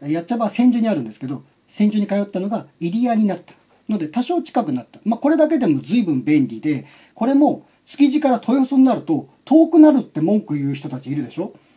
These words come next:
もちろんそういう人もいます。でも逆に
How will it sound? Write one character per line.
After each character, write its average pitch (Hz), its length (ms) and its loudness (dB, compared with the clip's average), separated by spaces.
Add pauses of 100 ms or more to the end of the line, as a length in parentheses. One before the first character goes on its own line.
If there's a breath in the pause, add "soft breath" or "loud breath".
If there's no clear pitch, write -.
(180 soft breath)
も 247 160 2
ち 359 80 -2
ろ 330 100 4
ん 185 40 0
そ 180 160 0
う 170 40 4
い 175 40 2
う - 20 -2
人 156 140 -4
も 123 80 -4
い - 20 -12
ま 104 120 -14
す。 - 120 -20 (280 soft breath)
で 311 100 4
も 240 100 6
逆 170 260 -2
に 254 260 2